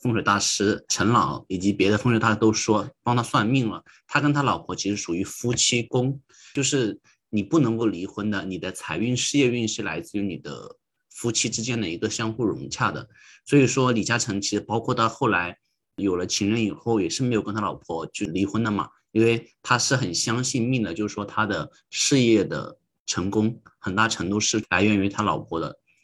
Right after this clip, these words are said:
所以他就一直都是跟发妻没有离婚的，直到他老婆最后死亡。他老婆最后死亡也是一个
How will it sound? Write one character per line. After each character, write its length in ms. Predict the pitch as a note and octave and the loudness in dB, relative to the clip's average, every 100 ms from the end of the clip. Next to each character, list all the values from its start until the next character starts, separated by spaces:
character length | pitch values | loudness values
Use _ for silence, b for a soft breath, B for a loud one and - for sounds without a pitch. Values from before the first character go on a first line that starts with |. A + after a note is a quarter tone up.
| b | b
所 160 | - A#2 | -4 4
以 100 | G2+ | 4
他 160 | G2 G#2+ | 4 2
就 180 | A#2 G#2 | 4 4
一 160 | C#3 | 4
直 160 | B2 G2 | 2 2
都 140 | F#2 G2 | 0 0
是 160 | G#2 | 0
跟 240 | F#2+ G#2+ G2 | -4 -4 -6
发 140 | - | -4
妻 160 | G#2+ - | -4 -2
没 100 | F#2 | -2
有 100 | E2+ | -4
离 160 | D#2 E2 | -4 -4
婚 200 | - G2+ | -2 -2
的， 100 | D#2+ | -2
直 160 | - | -4
到 220 | E2+ G#2 E2 | 0 0 -2
他 180 | - | -2
老 160 | F#2+ F2 | -2 -2
婆 160 | - D#2+ | -6 -6
最 160 | G2+ | -2
后 100 | G2 | -2
死 220 | - - | -4 -6
亡。 180 | C2+ - - b b b b | -10 -12 -16 b b b b
他 120 | - D3 | 2 4
老 120 | A2 | 6
婆 100 | A#2+ | 4
最 100 | C#3+ | 4
后 100 | C3+ | 4
死 200 | C3+ F2+ | 0 -4
亡 100 | G#2 | -2
也 80 | F#2 | -2
是 200 | - G#2+ | -2 -2
一 40 | |
个 300 | G#2+ G#2+ D#2+ | 0 0 -2